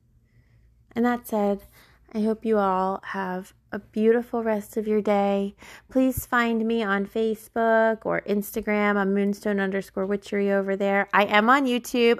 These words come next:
I did post a new video. Actually, I posted two. If y'all could go, like, subscribe to my cute little channel, that would make my day. Um, oh, and oh my God, oh my God, <laughs> my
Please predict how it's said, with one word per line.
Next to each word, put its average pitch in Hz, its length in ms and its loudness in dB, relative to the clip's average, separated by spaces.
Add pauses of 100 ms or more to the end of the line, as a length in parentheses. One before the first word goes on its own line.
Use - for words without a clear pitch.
I 180 120 0
did 175 340 -4
post 240 380 0
a 269 40 0
new 277 220 0
video. 226 880 4
Actually, 339 480 -2
I 240 140 2
posted 208 500 -4
two. - 480 -8 (460)
If 226 160 0
y'all 285 260 4
could - 240 -6
go, 180 340 0
like, 170 280 -4
subscribe 175 560 -4
to 185 100 -14
my 175 100 -6
cute 175 280 -6
little 175 200 -2
channel, 175 340 -6
that 226 100 -2
would 247 80 -6
make - 180 -8
my 170 160 -4
day. 170 400 -4 (400)
Um, 220 220 4 (100)
oh, 277 160 8
and 214 220 2
oh 233 100 2
my 269 160 6
God, 190 400 6 (260)
oh 180 160 -16
my 180 200 -10
God, 185 340 -2 (180)
<laughs> 311 180 0
my 277 460 4